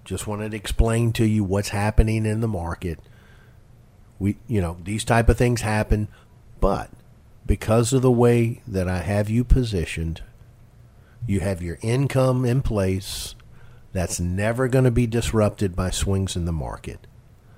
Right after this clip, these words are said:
I said, "What you'll see is adjustments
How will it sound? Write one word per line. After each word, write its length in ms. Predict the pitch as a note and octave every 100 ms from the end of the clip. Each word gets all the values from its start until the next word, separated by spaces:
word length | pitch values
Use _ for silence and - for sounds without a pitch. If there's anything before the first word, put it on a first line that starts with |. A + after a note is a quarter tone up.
| - - -
I 100 | -
said, 240 | F2 - E2
"What 240 | E2+ G2+
you'll 240 | A2+ A#2+ C3+
see 340 | - D3+ C#3
is 160 | G#2+ F2+
adjustments 880 | F#2 E2+ G#2 A2+ - A2+ A2 -